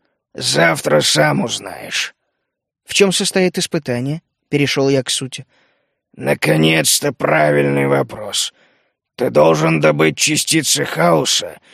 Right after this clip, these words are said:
и пройти посвящение у алтаря». Хм, знакомая процедура. «Вижу, тебя это не удивляет».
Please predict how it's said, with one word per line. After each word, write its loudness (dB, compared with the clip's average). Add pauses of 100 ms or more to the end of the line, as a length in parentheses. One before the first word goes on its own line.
(220)
и -8
пройти 0
посвящение -2
у -2
алтаря». -2 (1040)
Хм, -4 (480)
знакомая -6
процедура. -14 (880)
«Вижу, 0
тебя 2
это -2
не 0
удивляет». -2